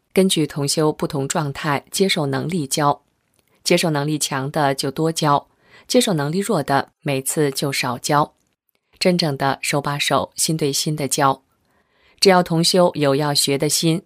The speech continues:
我就反复的教，主动的教，不怕辛苦的教。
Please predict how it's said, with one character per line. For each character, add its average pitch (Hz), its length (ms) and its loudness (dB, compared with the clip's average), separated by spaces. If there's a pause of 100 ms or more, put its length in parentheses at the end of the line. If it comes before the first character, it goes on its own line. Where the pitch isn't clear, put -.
我 143 140 0
就 135 280 0
反 131 280 -6
复 - 180 -6
的 139 140 -2
教， 147 340 0 (160)
主 143 160 -2
动 170 180 -2
的 139 140 -6
教， 147 340 -2 (220)
不 170 80 0
怕 156 180 -2
辛 196 280 0
苦 - 180 -6
的 127 140 -4
教。 139 340 -2